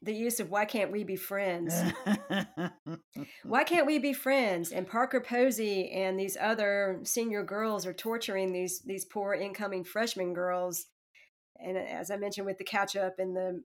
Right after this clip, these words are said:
Speaker 1: mustard and, and the eggs and all that, and the, it's just a, a great use of a song in that scene.
Speaker 2: And, and it begs, it begs the question, what's worse? The guys beating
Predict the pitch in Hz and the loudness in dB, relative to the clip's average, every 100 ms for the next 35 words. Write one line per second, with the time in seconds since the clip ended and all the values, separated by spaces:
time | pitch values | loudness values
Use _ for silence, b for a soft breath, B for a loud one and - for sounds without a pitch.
0 | - 190 190 - 190 185 180 175 175 - | -8 -6 -4 -4 -2 0 -2 -2 -4 -8
1 | _ - 180 185 - 190 180 185 180 190 | _ -12 -8 -6 -2 0 0 -2 -4 -2
2 | 180 185 185 175 180 175 _ _ _ _ | -2 -2 -4 -6 -8 -12 _ _ _ _
3 | _ _ _ - 180 - - - 214 233 | _ _ _ -12 -8 -6 -6 -6 -6 -6
4 | - 302 - 247 - 220 - - 240 262 | -2 -2 0 0 0 -4 -6 -8 0 4
5 | 269 - 214 247 247 208 185 - 196 208 | 4 2 -2 0 0 -2 -2 -2 0 0
6 | 185 165 165 - 185 180 175 - 185 175 | 0 -2 -8 -10 -6 -4 -4 -4 -2 -2
7 | 165 170 160 131 170 185 - 196 - 135 | 4 4 4 8 8 8 0 -6 -4 2
8 | 165 170 147 156 165 160 147 - 117 110 | 4 4 2 -2 2 2 0 -6 -12 -14
9 | - _ _ - 135 143 170 - 147 156 | -18 _ _ -12 -8 2 2 2 -2 0
10 | 143 110 - - - _ _ _ _ _ | 0 -2 -12 -16 -18 _ _ _ _ _
11 | - 143 147 160 175 165 123 160 165 170 | -8 -2 0 4 4 2 -4 -2 2 2
12 | 170 160 | 2 -2